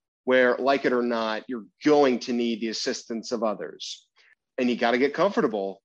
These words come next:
with asking complete strangers, "Hey, um, I'm at the right bus stop, right? This is the two forty,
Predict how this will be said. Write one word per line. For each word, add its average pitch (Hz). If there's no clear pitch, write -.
with 123
asking 110
complete 143
strangers, 107
"Hey, 123
um, 123
I'm 185
at 233
the 202
right 175
bus 160
stop, 104
right? 123
This 123
is 117
the 123
two -
forty, 202